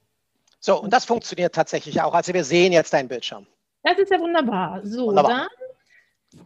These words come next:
Speaker 2: nehmen wir mal, genau, ich habe euch ein, ein bisschen was mitgebracht, einfach mal um zu gucken, was gibt es eigentlich so für Headlines und wie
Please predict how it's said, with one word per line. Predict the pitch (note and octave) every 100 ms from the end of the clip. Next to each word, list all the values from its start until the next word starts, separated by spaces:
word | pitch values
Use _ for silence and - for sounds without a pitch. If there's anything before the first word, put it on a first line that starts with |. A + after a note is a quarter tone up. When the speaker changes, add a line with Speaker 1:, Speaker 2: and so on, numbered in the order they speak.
| -
Speaker 2:
nehmen | C4 B3+
wir |
mal, | A#3 A3 G#3+ G#3+ G#3+ _ _ _
genau, | D#4+ D4+
ich | C4+
habe | F4+ F#4+
euch | F#4
ein, | E4+ C#4+
ein | C#4+
bisschen | F4+ F#4
was | F4 E4
mitgebracht, | F#4+ - - D#4 D4+ C#4
einfach | C#4+ D4
mal | D4+ C4+
um | B3
zu | C4
gucken, | - F4+ D#4
was | B3+ E4
gibt | F#4 F#4
es | C4+
eigentlich | C4+ C4+
so | C4
für | A3+
Headlines | C4+ D4+ D4 C#4+ C4+
und | A#3+ A#3+ -
wie | A#3+ A3+